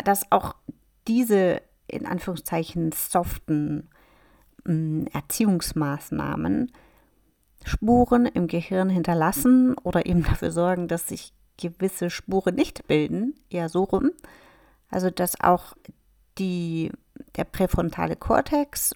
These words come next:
und die Amygdala sich nicht richtig ausbilden oder affektiert werden, wenn so etwas häufiger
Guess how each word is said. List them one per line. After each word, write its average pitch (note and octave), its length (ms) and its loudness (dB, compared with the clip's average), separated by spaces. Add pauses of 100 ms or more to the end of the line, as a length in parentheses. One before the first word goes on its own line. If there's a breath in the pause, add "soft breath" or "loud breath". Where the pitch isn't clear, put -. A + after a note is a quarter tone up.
und E3 400 -2
die - 100 -6
Amygdala B3 800 4 (540 soft breath)
sich F#3+ 260 0
nicht A#3+ 400 6
richtig G3 380 -2
ausbilden G#3+ 920 4
oder - 360 -4
affektiert G3 640 -2
werden, F3 800 2
wenn E3 600 2
so E3+ 380 2
etwas - 600 0
häufiger - 560 -2